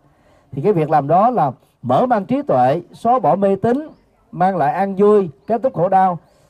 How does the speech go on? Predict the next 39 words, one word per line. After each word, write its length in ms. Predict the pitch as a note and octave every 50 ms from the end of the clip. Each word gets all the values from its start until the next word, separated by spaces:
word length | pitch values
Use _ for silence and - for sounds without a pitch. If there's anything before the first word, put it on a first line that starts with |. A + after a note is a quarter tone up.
| _
thì 180 | - C#3+ B2+ A#2+
phước 340 | - - - B3 D4 C#4+ C4
đức 180 | C4 C4+ -
đó 160 | A3+ A3 A3+ B3
là 140 | G3+ C#3
không 480 | - _ - - - B3+ C4+ C4+ C4+ A#3
thể 200 | F3 D#3+ D3+ F#3+
nào 220 | F#3+ D#3 C3+ B2
tính 220 | - - G3 G#3+ G#3+
đếm 160 | A3+ B3 A#3
được. 220 | F#3+ D3 A#2+ - _ _ _ _ _ _ _ _ _ _ _ _ _ _ _ _ _ _ _ _ _ _ _ _ _ _ _ _ _
Còn 280 | - D3+ D3+ D3 D3 E3+
á, 100 | G#3 G3+
niệm 320 | E3 C#3+ C#3+ D3+ E3 F3 E3
Phật, 240 | D#3 C#3+ C#3 C#3 C3+ _ _ _ _ _ _ _ _ _
tụng 220 | C3 B2+ D3 E3
kinh, 360 | - G#3 G#3+ A3 G#3 G3+ F3 C#3+ _ _ _ _ _
lạy 240 | B2 B2 C3 D#3 D#3+
Phật, 300 | C#3+ D3+ D3+ D#3+ D#3+ _ _ _ _ _ _ _
bái 200 | - F#3 A3+ A3
sám, 420 | - A#3 A3 A3+ B3+ C#4+ D4 C4 _ _ _ _ _ _ _ _
đó 120 | - E3+ G3+
là 120 | G3+ D#3
cái 160 | C3+ E3 G3+
việc 180 | E3 D3 C3+ -
tự 220 | - C3+ D3+ F3 G3
tu 140 | A3 A3 G#3
của 100 | G3 G3
chúng 160 | - B3 A3
ta 200 | A3 G#3 G3+ F#3
thôi, 160 | F#3+ G3 F#3+ F3+ _ _ _ _ _ _ _ _ _ _ _ _ _ _ _
chứ 80 | - A#3
chưa 240 | A3+ - A#3+ A3+ G#3+
có 80 | B3
độ 160 | A#3 F3 E3 E3+
sinh. 220 | - A#3+ A#3 F#3+ - _ _ _ _ _ _ _ _ _ _ _ _ _
Mà 100 | C3+ C#3
đến 160 | D#3+ G3+ G#3
khi 220 | G3 G#3+ G#3+ G#3